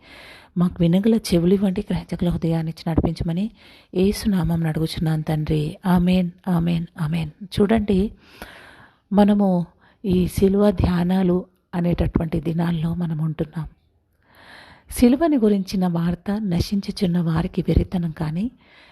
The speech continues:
రక్షింపబడుచున్న మనకి దేవుని యొక్క శక్తి అండి. శిలువను గురించి మనం ఎంతగా వింటే, అంత ఆత్మీయంగా మనము బలపడేటటువంటి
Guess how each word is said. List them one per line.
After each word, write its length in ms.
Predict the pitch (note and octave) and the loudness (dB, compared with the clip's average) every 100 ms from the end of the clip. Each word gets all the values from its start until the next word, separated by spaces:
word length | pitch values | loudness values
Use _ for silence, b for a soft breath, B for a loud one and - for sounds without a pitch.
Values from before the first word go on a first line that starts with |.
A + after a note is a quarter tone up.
| b - - | b 0 0
రక్షింపబడుచున్న 920 | - - D4+ D4 G#3+ F#3+ F#3 G3 F3 | 2 0 2 4 4 2 0 -2 -2
మనకి 640 | D#3+ E3 F3 - D3+ F3+ G#3+ | 0 -2 -2 -4 -6 -6 -10
దేవుని 420 | E3 F3 F3 F3+ | 0 2 4 0
యొక్క 160 | F3 E3+ | 0 -4
శక్తి 500 | - E3 - - F3+ | -4 -6 -8 -4 -2
అండి. 320 | E3 E3 - _ B B B B B B B B B - | -2 -6 -10 _ B B B B B B B B B 0
శిలువను 420 | - C#4+ E4+ E4+ | 4 4 4 2
గురించి 320 | D4 C#4 - | 0 -2 -2
మనం 240 | A#3+ G#3+ G3 | -2 -2 -2
ఎంతగా 560 | F3+ G3+ G#3 A3+ A3+ | -2 -4 -4 -2 -2
వింటే, 600 | G#3+ F#3 F3 F#3 F#3 - - | -2 -2 -4 -2 -4 -4 -6
అంత 380 | F3+ F#3 - A3+ - | -6 -4 -4 -6 -4
ఆత్మీయంగా 800 | F3 G3+ - A3+ G#3 G3+ F3+ G3+ - F3+ | -2 -2 0 0 2 2 0 -2 -6 -6
మనము 320 | E3+ F#3 F3 E3+ | -2 -2 -2 0
బలపడేటటువంటి 1080 | E3+ E3+ F3+ F3 F3 - F3+ E3 E3 E3 | 0 0 0 0 -2 -6 -8 -6 -6 -6